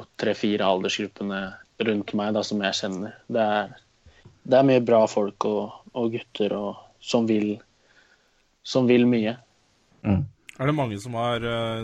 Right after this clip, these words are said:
Speaker 3: tatt den samme veien som deg til Sverige, eller hva, hvordan er det?
Speaker 1: Det er flere, jeg tror det var nest-, jeg tror vi var seks eller sju av en nittini-kullet som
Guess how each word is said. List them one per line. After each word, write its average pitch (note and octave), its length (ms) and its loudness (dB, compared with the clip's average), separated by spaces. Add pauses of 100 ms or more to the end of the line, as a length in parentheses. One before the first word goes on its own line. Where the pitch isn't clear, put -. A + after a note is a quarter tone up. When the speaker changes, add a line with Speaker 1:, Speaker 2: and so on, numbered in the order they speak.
Speaker 3:
tatt - 220 -12
den A#2 80 -6
samme A2 260 -4
veien G2 300 -8
som A2 180 -12
deg F#2+ 160 -12
til A2+ 80 -14
Sverige, G2+ 460 -12 (100)
eller D#3+ 300 -10
hva, C#3+ 140 -10 (360)
hvordan B2+ 300 -8
er A#2+ 80 -6
det? A#2 80 -8 (1120)
Speaker 1:
Det C#3 180 6
er E3 80 6
flere, A2+ 680 -2 (1000)
jeg A#2+ 160 -4
tror A2+ 240 2
det A#2 160 2
var G#2+ 320 0
nest-, - 680 -6
jeg B2+ 100 -2
tror B2+ 220 0
vi B2+ 100 2
var G#2+ 380 0 (840)
seks - 540 -10 (100)
eller B2+ 160 0
sju A#2+ 640 2 (1400)
av A2 360 4
en G#2+ 300 2
nittini-kullet G#2+ 720 0
som G#2 240 -2